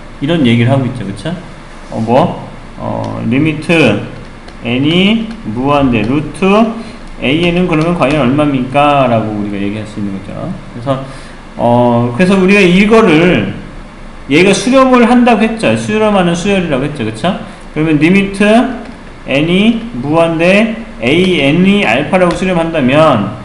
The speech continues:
리미트 n이 무한대 a의 이 엔 값도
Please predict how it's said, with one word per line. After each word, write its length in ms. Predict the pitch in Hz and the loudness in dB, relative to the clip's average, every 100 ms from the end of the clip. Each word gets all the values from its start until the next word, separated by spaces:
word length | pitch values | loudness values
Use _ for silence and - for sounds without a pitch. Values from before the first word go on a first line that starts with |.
| - - - - | -16 -18 -18 -8
리미트 560 | 135 175 185 - 120 101 101 - - | -2 0 -2 -2 -2 -2 -4 -10 -8
n이 540 | 123 143 170 202 226 - | -2 0 2 2 0 -2
무한대 640 | 127 139 147 147 170 180 | -4 -2 0 2 0 0
a의 520 | 120 160 170 190 185 | 0 0 2 0 0
이 260 | 139 165 247 | -2 2 4
엔 220 | 277 262 | 4 2
값도 1000 | 202 180 - - 202 233 269 - - - | 0 -2 -4 -2 4 6 6 2 -4 -10